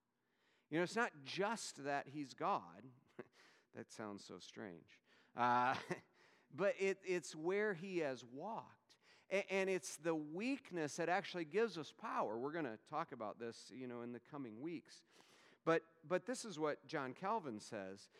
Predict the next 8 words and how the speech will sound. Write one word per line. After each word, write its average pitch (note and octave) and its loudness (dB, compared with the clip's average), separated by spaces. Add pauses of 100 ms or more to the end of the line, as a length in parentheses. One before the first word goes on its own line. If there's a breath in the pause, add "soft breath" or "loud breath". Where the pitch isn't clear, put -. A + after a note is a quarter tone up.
(200 loud breath)
He F#3 2
says, E3+ 2
"The D3 -2
suffering A2+ -4 (680 soft breath)
for D#3 0
Christ F3 0
becomes D#3 -4
the D#3 -4